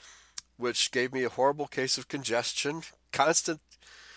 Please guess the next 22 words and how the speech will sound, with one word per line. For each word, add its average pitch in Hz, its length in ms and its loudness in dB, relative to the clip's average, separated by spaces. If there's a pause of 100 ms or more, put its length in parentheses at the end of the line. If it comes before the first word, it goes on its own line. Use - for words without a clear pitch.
(260)
stressful 170 500 4
congestion 131 540 0
because 113 340 -6
I - 40 -16
couldn't 113 220 -4
breathe, 127 540 0
I 104 40 -16
couldn't 113 280 -6
sleep. 135 340 4 (920)
So 147 460 6 (540)
I 131 120 6
was 131 180 0
advised 127 560 6
by 135 160 6
a 135 60 6
listener 156 460 2
to - 240 -4
stop 147 420 4
eating 147 400 -2
bread 143 300 2
products, 131 420 2
especially 151 640 0